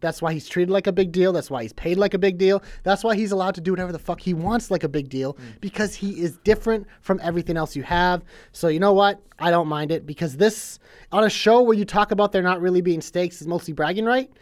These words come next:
Speaker 1: this you can put in the main event and be like, "Here's your fucking stakes."
Speaker 2: Mm-hmm.
Speaker 1: Like, is little guy gonna
Speaker 2: Give me
Speaker 1: get one
Speaker 2: stakes.
Speaker 1: last world title run, or is Brock just gonna fucking eat him like a sandwich?
Speaker 2: A sandwich, you say?
Speaker 1: I don't know.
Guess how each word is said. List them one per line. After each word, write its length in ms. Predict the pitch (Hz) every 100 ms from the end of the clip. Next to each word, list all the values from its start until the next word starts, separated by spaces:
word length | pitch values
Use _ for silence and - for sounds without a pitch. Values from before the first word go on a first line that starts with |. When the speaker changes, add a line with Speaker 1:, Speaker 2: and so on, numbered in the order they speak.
| _ _ 160
Speaker 1:
this 220 | 226 233
you 80 | 240
can 140 | 226
put 120 | 247
in 40 | 208
the 80 | 190
main 180 | 196 180
event 240 | 190 180
and 60 | 160
be 80 | 165
like, 180 | 160 -
"Here's 180 | 196
your 100 | 180
fucking 260 | 185 185 139
stakes." 560 | - 165 - - - _ 135
Speaker 2:
Mm-hmm. 160 | 117 110 -
Speaker 1:
Like, 180 | 156 151
is 140 | 143
little 180 | 190 208
guy 240 | 208 214
gonna 120 | 208
Speaker 2:
Give 100 | 202
me 80 | 202
Speaker 1:
get 80 | 180
one 120 | 220
Speaker 2:
stakes. 80 | 233
Speaker 1:
last 160 | 233 220
world 180 | 220 220
title 220 | 233 247
run, 260 | 254 294 294 - 170
or 100 | 180
is 80 | 175
Brock 320 | - 190 220
just 220 | - 180 -
gonna 180 | 175
fucking 320 | - 190 - 135
eat 200 | 160 175
him 140 | 160
like 140 | 151
a 60 | 123
sandwich? 580 | - 170 139 - - - _ _ _ _ _ _ _ _ -
Speaker 2:
A 400 | 117 104 101 135 _ _ _ _ _ _ _ _ _
sandwich, 580 | - 127 123 95 82 -
you 60 |
say? 280 | - 78 101 _ _ -
Speaker 1:
I 80 | 127
don't 100 | 73
know. 180 | 58